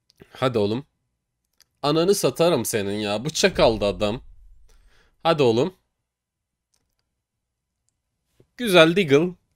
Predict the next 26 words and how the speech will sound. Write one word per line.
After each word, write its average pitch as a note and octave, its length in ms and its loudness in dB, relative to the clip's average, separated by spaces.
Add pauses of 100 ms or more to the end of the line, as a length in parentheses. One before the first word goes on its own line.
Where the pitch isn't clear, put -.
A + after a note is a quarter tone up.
(280)
Deagle C#3 320 0
yeriz. C3+ 480 -2 (300)
Oğlum F3+ 320 0
şunun F#3+ 260 -4
Asimov'u G3+ 760 -2
file D3 280 -4
test'i - 540 -10
yüz C#3+ 240 -8
doksan C#3 400 -4
beş D3+ 200 -8
dolarmış. G2+ 400 -4
Ben C#3 140 -6
de - 20 -6
ucuz B2 300 -8
sanıyordum C3+ 540 -4
da F#2+ 180 -4
değilmiş A2+ 400 -6
lan A2+ 100 -6
ucuz F2 360 -12
da. A2 160 -8 (440)
İki - 220 -12
yüz C#3 120 -6
altmış C#3+ 280 -2
sekiz B2+ 400 -6
dolar, G#2 260 -4
güzel. B2+ 420 -4